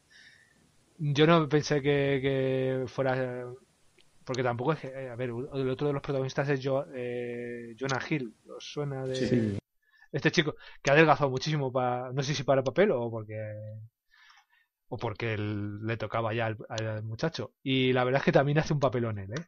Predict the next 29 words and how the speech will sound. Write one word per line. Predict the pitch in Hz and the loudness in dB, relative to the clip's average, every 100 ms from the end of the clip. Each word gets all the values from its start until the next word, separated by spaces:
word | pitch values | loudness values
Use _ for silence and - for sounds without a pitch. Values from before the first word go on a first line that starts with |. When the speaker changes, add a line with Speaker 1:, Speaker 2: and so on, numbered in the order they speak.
| - - | -14 -14
Speaker 1:
Hace | 107 - | -10 -6
un | 135 | -4
papelón. | 123 117 110 131 185 240 214 135 127 | -4 -4 -2 -2 -2 -6 -14 -14 -8
Ya | 123 143 | 0 0
se | - | 0
sale | 151 160 156 | 0 4 4
de | 151 | 2
su | 151 135 | 0 -4
person-, | 139 - 135 127 | -6 -6 -8 -6
de | 127 | -6
su | 139 131 120 | -2 -4 -4
tipo | - 139 | -6 -4
de | 131 | -2
personaje | 131 135 127 135 | -4 -6 -8 -8
que | |
normalmente | 131 131 135 131 127 | -8 -6 -6 -4 -4
le | 123 | -2
ves. | 147 - _ _ - - _ _ _ _ _ - | -6 -8 _ _ -20 -20 _ _ _ _ _ -4
Hace | - - | -2 2
de, | 139 131 127 123 127 | 2 4 2 0 -4
de | 123 | -6
chico | 123 143 135 | -4 0 0
retraído, | 131 117 110 113 160 135 131 135 | 0 0 0 2 4 4 2 2
que | 123 | -2
tiene | 127 131 131 | -2 0 0
eso, | 127 127 | -2 -4
un | 123 | -4
problema | 135 131 135 | 0 0 2
mental. | 123 120 113 143 147 139 | -2 -4 0 2 4 2